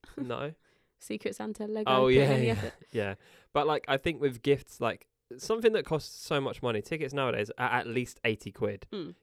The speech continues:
Speaker 2: Give me a bit of paper, all right? I don't care about the environment. And I actually do care about the environment, I'll have you know. But, uh, that is not enough. The ticket thing is, and also, actually,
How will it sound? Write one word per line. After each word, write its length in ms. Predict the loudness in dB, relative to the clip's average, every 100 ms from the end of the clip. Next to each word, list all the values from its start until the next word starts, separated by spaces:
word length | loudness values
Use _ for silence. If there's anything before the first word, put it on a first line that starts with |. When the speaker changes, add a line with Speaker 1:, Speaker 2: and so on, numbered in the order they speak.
| 4
Speaker 2:
Give 200 | 6 8
me 140 | 8
a 60 | 8
bit 180 | 6 2
of 100 | 0
paper, 500 | -2 -2 -4 -8 -10 0
all 80 | 4
right? 220 | 4 2 2
I 60 | 4
don't 120 | 4
care 140 | 0 -6
about 160 | -4
the 60 | -4
environment. 480 | -2 -2 -2 -4 -6 _
And 100 | 2
I 60 | 2
actually 180 | 0 -2
do 220 | 2 2
care 140 | 0
about 160 | -6 -8
the 60 | -8
environment, 300 | -6 -6 -6
I'll 60 |
have 140 | -6 -6
you 60 |
know. 180 | -4 -6 -8 _
But, 140 | 2 2 -2 -10 -6
uh, 80 | -10 -10 -20 _ -20 _ 6
that 240 | 8 8
is 160 | 6 6
not 200 | 4 4
enough. 520 | 4 4 2 -4 -18 _ _ 2
The 120 | 2 2
ticket 300 | 0 2 2 0
thing 220 | 0 0
is, 200 | -2 -4 -4
and 100 | -2
also, 400 | -2 -6 -8 -8 -12 _ -8
actually, 500 | -8 -8 -8 -10